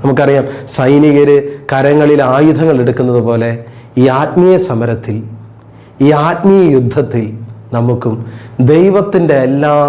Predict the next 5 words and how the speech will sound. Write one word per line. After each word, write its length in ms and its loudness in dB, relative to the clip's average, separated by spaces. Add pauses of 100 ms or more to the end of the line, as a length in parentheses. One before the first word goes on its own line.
(360)
ആയുധങ്ങളും 580 0 (280)
ധരിക്കാം. 420 -4 (500)
കൃപയ്ക്ക് 380 0
വേണ്ടി 220 2
നമുക്ക് 220 -2